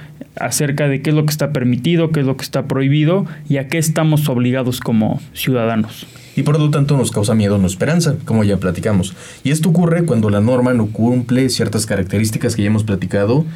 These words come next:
Speaker 2: en diversos programas pasados. Y también cuando no cumple ciertas características del sistema jurídico que también hemos platicado.
Speaker 1: Correcto.
Speaker 2: Tal es el ejemplo de la generalidad, de la prospectividad y de la permanencia. Y también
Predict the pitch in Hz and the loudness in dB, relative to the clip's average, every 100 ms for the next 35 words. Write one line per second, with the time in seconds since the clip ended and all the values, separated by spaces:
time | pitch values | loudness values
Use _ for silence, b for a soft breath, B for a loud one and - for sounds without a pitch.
0 | B B - 120 139 117 104 104 101 101 | B B -4 0 2 2 0 -2 -2 0
1 | 90 92 110 127 113 101 - 123 120 120 | 2 2 0 0 0 -2 -4 -4 0 0
2 | 123 127 135 131 110 104 107 117 120 113 | 2 2 0 0 0 2 2 2 0 0
3 | 123 117 107 110 113 - 117 110 113 110 | 0 0 -2 0 -2 0 -2 0 -2 -2
4 | 113 120 110 107 101 113 113 110 117 101 | -2 0 2 0 0 0 0 0 0 0
5 | 135 120 113 107 101 90 98 90 - 127 | 0 -2 -2 0 2 0 0 -6 -4 -4
6 | - - - 139 139 - 123 127 120 120 | -4 -10 -6 -2 -2 -2 -2 0 2 0
7 | 113 117 110 117 98 98 110 95 92 92 | 0 0 2 2 2 0 0 2 2 2
8 | 110 131 135 104 101 95 98 87 85 92 | 2 2 2 0 -2 -2 -4 -2 0 2
9 | 117 117 98 92 92 107 143 139 101 - | 2 2 0 0 0 2 2 0 -6 -12
10 | - B B B B - 113 135 147 151 | -20 B B B B -2 0 4 2 2
11 | 110 113 117 113 | 0 2 2 2